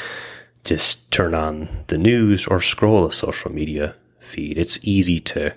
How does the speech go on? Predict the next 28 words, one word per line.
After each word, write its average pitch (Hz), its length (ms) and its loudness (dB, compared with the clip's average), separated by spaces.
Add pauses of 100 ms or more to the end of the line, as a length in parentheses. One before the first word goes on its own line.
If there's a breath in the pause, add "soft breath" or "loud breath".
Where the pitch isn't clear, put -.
kinda - 1040 -2
<laughs> - 100 -18
maybe 78 280 -4
even 101 320 2
lose 117 220 -2
hope 120 400 0
in 90 200 -6
humanity, 82 680 -6 (760 loud breath)
um, 82 420 -6 (460 soft breath)
because 90 640 2 (580)
we 117 140 4
can 85 220 -4
be 82 300 -2
just - 340 -4
really 98 520 2 (140)
such - 380 -4 (120)
bad, 151 440 -2
nasty 147 460 -8
people - 340 -12
sometimes. - 720 -6 (360 soft breath)
It's - 140 -6
what 117 100 6
we 107 80 6
call 82 320 0
low 78 260 -2
anthropology. - 880 -2 (680 loud breath)
You 90 120 -6
know, 80 300 -4